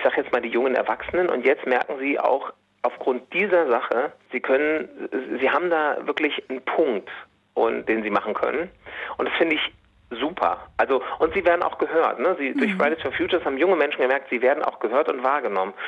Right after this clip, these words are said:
Speaker 1: Und dass sie jetzt für diese Sache einstehen, äh, finde ich großartig und das freut mich,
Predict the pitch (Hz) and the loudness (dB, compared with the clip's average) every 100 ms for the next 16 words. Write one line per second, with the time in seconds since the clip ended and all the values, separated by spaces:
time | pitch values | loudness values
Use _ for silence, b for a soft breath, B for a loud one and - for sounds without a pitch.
0 | B B B - 123 127 - 135 - 170 | B B B -2 0 0 0 0 0 -4
1 | 151 143 127 139 - - 127 - - 160 | -2 -2 0 0 0 -2 -2 -2 0 2
2 | 160 - - 120 - 135 123 - - 139 | 2 -2 0 0 0 -2 -2 -4 0 2
3 | - - 135 120 - - 107 - 156 190 | 2 0 0 -6 -6 0 0 2 -2 -4